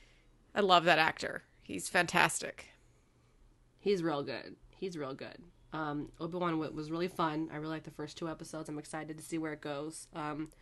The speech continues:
Speaker 2: Ewan, it's, it's great
Speaker 1: Mm,
Speaker 2: to see
Speaker 1: we're gonna
Speaker 2: you,
Speaker 1: chat
Speaker 2: bud.
Speaker 1: about it.
Speaker 2: I
Speaker 1: We're
Speaker 2: miss,
Speaker 1: gonna
Speaker 2: I
Speaker 1: chat
Speaker 2: missed you.
Speaker 1: about it.
Speaker 2: I missed you.
Speaker 1: <sighs> God, it's so good. It's so good. I love, I love,
Speaker 2: If you will.
Speaker 1: I love
Speaker 2: We'll chat
Speaker 1: Ewan.
Speaker 2: about it.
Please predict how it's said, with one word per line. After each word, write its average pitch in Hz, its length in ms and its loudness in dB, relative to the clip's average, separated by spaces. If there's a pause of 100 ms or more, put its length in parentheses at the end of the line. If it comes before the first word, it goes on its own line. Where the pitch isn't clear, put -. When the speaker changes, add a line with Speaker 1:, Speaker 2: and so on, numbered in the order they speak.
(440)
Speaker 2:
Ewan, 185 400 6 (240)
it's, - 140 -16 (180)
it's - 160 -8
great 180 260 2
Speaker 1:
Mm, 165 40 -4
Speaker 2:
to 175 100 -2
see 170 60 0
Speaker 1:
we're 220 80 8
gonna 240 160 12
Speaker 2:
you, 233 60 8
Speaker 1:
chat 240 280 12
Speaker 2:
bud. 214 40 10
Speaker 1:
about 180 280 6
it. - 20 2
Speaker 2:
I 170 40 2
Speaker 1:
We're 175 60 2
Speaker 2:
miss, 185 160 4
Speaker 1:
gonna 233 120 2
Speaker 2:
I 185 40 4
Speaker 1:
chat 196 60 4
Speaker 2:
missed 208 300 4
you. 175 80 4
Speaker 1:
about 175 120 -4
it. 180 180 -16
Speaker 2:
I 165 60 -2
missed 180 400 0
you. 151 100 -8 (400)
Speaker 1:
<sighs> - 360 -14
God, - 180 -4
it's - 140 -6
so 196 180 2
good. 190 300 6
It's - 160 -4
so 226 160 -4
good. 233 360 -4 (240)
I - 40 -12
love, - 320 -12 (240)
I 196 60 2
love, 254 360 8
Speaker 2:
If - 60 -10
you 147 60 -4
will. - 200 -12 (100)
Speaker 1:
I 185 100 0
love 220 280 12
Speaker 2:
We'll 208 80 6
chat 240 80 12
Speaker 1:
Ewan. 208 240 12
Speaker 2:
about 226 120 2
it. - 60 -8